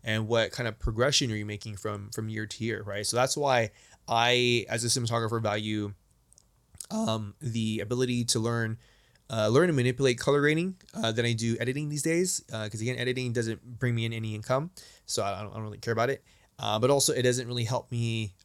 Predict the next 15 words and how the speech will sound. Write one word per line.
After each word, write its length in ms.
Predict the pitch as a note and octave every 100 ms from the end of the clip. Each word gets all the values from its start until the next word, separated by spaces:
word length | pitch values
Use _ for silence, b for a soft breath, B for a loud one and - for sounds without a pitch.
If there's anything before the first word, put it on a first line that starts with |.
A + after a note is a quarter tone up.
| -
um, 220 | A2 G#2
as 240 | A2 A2 G#2+
a, 460 | G#2+ G#2+ A2 A2 -
as 140 | A#2+
a 20 |
cinematographer. 760 | A#2 B2+ A2 A#2+ B2 A#2+ - -
It, 120 | B2+
it's 160 | C#3+ -
helped 240 | F#3 F#3
me 320 | D#3 C#3 B2+ b b b -
as 120 | A#2+
a 60 |
filmmaker 560 | A#2 C#3 D#3 C3+ A2+ A2
for 200 | - A2+
sure 380 | - D#3 A2+